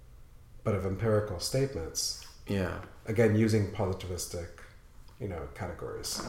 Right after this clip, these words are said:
Speaker 2: Yeah.
Speaker 1: I don't admit that there are empirical statements. It's just that this is how I used to think, right?
Speaker 2: Right.
Speaker 1: So, uh, learning about how to do the semantics of that as a recursion of truth functions, et cetera,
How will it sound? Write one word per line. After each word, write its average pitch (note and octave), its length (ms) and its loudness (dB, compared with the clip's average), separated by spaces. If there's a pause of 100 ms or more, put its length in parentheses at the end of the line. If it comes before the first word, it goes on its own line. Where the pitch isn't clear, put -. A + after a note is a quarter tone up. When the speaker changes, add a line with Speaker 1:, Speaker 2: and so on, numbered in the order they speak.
(600)
Speaker 2:
Yeah. G#2 320 12
Speaker 1:
I F2 60 10
don't C3 140 12
admit A#2+ 280 10
that G2+ 140 4
there G2 100 4
are F2 300 -2
empirical G#2+ 420 2
statements. - 480 0
It's - 140 12
just - 180 12
that - 140 2
this F#2 160 0
is - 120 -6
how F3 120 -2
I F3 60 2
used E2+ 200 4
to - 60 8
think, - 220 8 (260)
right? F2 180 -6 (300)
Speaker 2:
Right. F#2+ 340 6
Speaker 1:
So, G#2 260 6 (360)
uh, G2+ 300 4 (760)
learning B2 420 8
about A2 480 4
how G2+ 560 0
to G#2+ 80 -8
do G#2+ 100 0
the G2+ 120 -2
semantics G2 460 -4
of F#2 100 -8
that F2+ 340 -4
as A2 400 4
a G#2 60 -6
recursion F#2+ 960 -2 (560)
of F#2+ 180 -4
truth C3 240 2
functions, G#2+ 640 2
et G2 80 -4
cetera, F#2+ 500 0